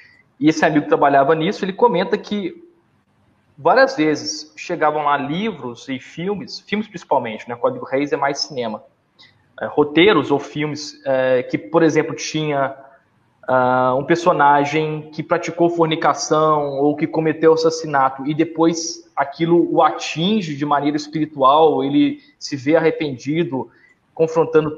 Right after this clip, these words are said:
todas as dificuldades, todas as aporias, todas, ah, as desgraças que aquilo pode trazer ao espírito e à alma humanos,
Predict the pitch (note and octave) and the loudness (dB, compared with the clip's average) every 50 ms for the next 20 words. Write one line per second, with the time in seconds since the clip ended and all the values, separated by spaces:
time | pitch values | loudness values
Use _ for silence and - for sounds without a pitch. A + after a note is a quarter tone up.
0 | - - D#3 E3+ G3+ G3+ F#3+ E3+ D3 - - - E3 - - C#3+ A2+ A#2 B2 C3+ | -6 2 4 4 4 4 2 -2 -2 -4 -6 -8 -8 -4 -4 -4 0 2 4 4
1 | C3+ C#3+ D3 A#2+ - A#2 - - D3 C#3+ D3 C#3+ D3 D3 C#3+ - - D3 C3 A#2+ | 4 4 2 0 -4 -12 -10 -8 -8 -6 -6 0 0 0 0 0 0 0 0 0
2 | B2 C3 C#3+ D3 D3 C#3 B2+ A#2+ A#2+ - - - - D#3+ E3 E3+ D#3 - - - | -2 -4 -4 -2 0 2 2 0 0 -4 -12 -6 -4 -2 -2 -2 -4 -6 -8 -12
3 | - - - - - - - - - _ _ - - B2+ C3 B2+ B2+ B2+ B2+ B2 | -12 -14 -18 -20 -20 -20 -20 -20 -20 _ _ -2 0 2 4 4 4 4 2 2
4 | B2 A2+ A2 B2+ C3 - C3 D#3 C#3+ B2 G#2 B2+ C3 C#3 D#3 D#3+ D#3 - - C#3 | 2 2 2 2 0 0 -2 -2 -2 0 2 2 4 6 4 4 2 0 -2 -4
5 | - - - - D3 C3+ - - - C#3+ C#3 C3+ C3 C3 B2 A#2+ A2+ - - - | -4 -4 -2 0 0 0 0 -2 -2 -2 0 0 0 -2 -4 -4 -6 -10 -8 0
6 | C3+ C#3 C3+ - - D3 C#3 C3 B2+ A2+ C3+ C3+ C3+ C3+ B2 - - B2+ C3+ C3+ | 0 2 2 2 0 0 0 0 0 -2 -4 0 0 2 2 2 4 4 4 2
7 | C#3 C3+ - - - - C#3+ D#3 D3 D3+ - - C3+ B2+ B2 B2+ B2+ B2 A2+ A#2+ | 2 -2 -6 -10 -8 -6 -6 -4 -4 -6 -6 -4 -2 0 2 0 0 -2 -4 -2
8 | C3+ F3+ A#3+ A3 - - - - _ | 0 0 0 -2 -4 -10 -14 -20 _